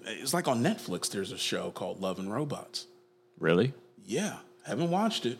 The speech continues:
Speaker 2: And I canceled Netflix last year.
Speaker 1: I keep Netflix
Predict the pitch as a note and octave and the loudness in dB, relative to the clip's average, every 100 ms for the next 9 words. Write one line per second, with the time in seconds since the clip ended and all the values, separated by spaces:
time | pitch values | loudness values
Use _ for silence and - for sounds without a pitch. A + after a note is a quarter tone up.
0 | - F3+ C3 - G#2 - D#2+ - - F#2 | 0 4 4 4 2 2 -2 -4 -10 -2
1 | F2 - F2 - E2+ D2+ - - - - | 0 2 -2 0 2 2 2 -2 -4 -4
2 | - - - G3 - D4+ A3 A3 - F3 | -10 -20 -10 -6 0 0 2 -2 0 0
3 | - | 0